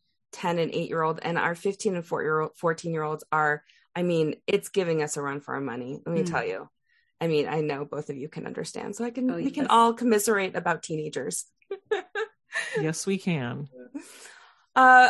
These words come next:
Speaker 1: okay. So let's see. Um, this, this question,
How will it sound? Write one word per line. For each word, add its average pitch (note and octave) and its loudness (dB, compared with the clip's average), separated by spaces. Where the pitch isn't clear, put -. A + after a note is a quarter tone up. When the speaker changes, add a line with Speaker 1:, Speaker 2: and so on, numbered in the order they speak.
Speaker 1:
okay. G#3+ 4
So A#3+ 8
let's B3 2
see. F#3+ -2
Um, G3+ 2
this, - 2
this E4+ 2
question, B3+ 4